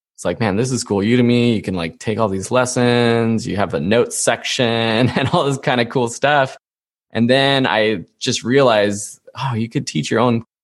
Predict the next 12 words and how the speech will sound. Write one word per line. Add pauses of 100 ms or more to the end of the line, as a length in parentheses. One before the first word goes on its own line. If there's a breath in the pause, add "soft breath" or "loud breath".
online
classes.
That's
cool." (560)
At
that
time,
I
had
discovered
Pat
Flynn,